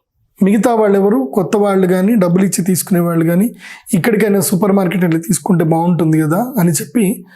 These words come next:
అందరూ సూపర్ మార్కెట్ వెళ్ళడం స్టార్ట్ చేశారు. దీంతోటి ఈ వ్యక్తికి ఏమైపోయింది అని అంటే, పూర్తిగా వ్యాపారంలో క్రమేణా నష్టం రావడం స్టార్ట్ అయింది.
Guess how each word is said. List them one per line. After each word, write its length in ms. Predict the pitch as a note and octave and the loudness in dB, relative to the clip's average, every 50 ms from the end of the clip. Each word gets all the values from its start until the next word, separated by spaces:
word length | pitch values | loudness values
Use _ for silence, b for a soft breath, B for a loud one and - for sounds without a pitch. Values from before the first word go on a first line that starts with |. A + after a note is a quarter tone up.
| B B B B B B B - | B B B B B B B 0
అందరూ 360 | F#3+ G3 G3 G3 G3 C#4 D#4 | 2 2 2 2 2 0 -2
సూపర్ 320 | - - A3 G#3 F3+ A3 G3 | -2 0 0 0 2 2 2
మార్కెట్ 440 | G3 F#3 E3+ D#3 C#3+ - D3+ C#3+ | 0 0 0 -2 -2 -4 -4 -4
వెళ్ళడం 260 | C#3 - D4 - B3+ A#3+ | -6 -8 -6 -2 -2 -2
స్టార్ట్ 400 | - - - G3 E3 C#3 - E3+ | 0 0 -2 -2 -2 -2 -2 -4
చేశారు. 300 | D3+ - F#3 F#3 - - _ _ _ _ _ _ _ B B B B B B B B B B B B B B B B B _ - | -4 -4 -6 -8 -12 -16 _ _ _ _ _ _ _ B B B B B B B B B B B B B B B B B _ 0
దీంతోటి 480 | F#3 A#3+ C#4+ C#4 G#3 C4+ B3+ A3 G#3 C#4 | 0 2 2 2 2 2 2 2 2 2
ఈ 240 | B3 A3+ A3+ A#3 | 2 2 2 2
వ్యక్తికి 800 | G#3+ F#3 G3 G3+ G3+ - C4 G3 - G3 E3 E3+ F#3+ A3+ G#4 G#4 - F#3+ | 2 2 0 0 -2 -2 -2 0 2 0 0 0 0 -2 -4 -2 0 0
ఏమైపోయింది 600 | F#3+ A3 A#3 A#3+ A3+ F#3+ A3+ G#3 G#3 G3+ F#3+ G3 | 2 2 2 0 0 0 0 0 2 2 2 2
అని 100 | F#3 F#3 | 2 2
అంటే, 360 | F#3+ F3+ F3+ A3+ F#3+ E3 F3 | 0 0 0 0 0 0 0
పూర్తిగా 880 | F3 - - A3 A#3 A3 - - C4 A3+ G3+ A3 F#3 F3+ G3+ B3 C#4 C4 - _ _ _ _ _ _ _ F#3+ | -2 0 0 0 0 0 0 -2 0 0 2 0 0 0 -2 -4 -6 -8 -14 _ _ _ _ _ _ _ 2
వ్యాపారంలో 640 | D#3+ F3 F3+ F#3+ F#3 A#3 G#3+ G3 G3 G3 F#3+ G#3+ | 2 2 2 0 0 0 2 2 2 2 2 0
క్రమేణా 440 | G#3 G#3+ - F#3 E3 F3+ F#3 F#3 G#3+ | 0 0 0 0 2 2 2 2 2
నష్టం 460 | A3+ F#3+ E3 D#3+ - - - A3 G#3 | 2 0 0 -2 -2 -2 0 0 2
రావడం 280 | F#3 F3 D#3+ D#3+ E3 F3+ | 2 2 0 0 0 -2
స్టార్ట్ 340 | F3 - - D#3 D3+ - A3+ | -2 -4 -4 -6 -4 -6 -12
అయింది. 200 | A3+ - - | -16 -16 -20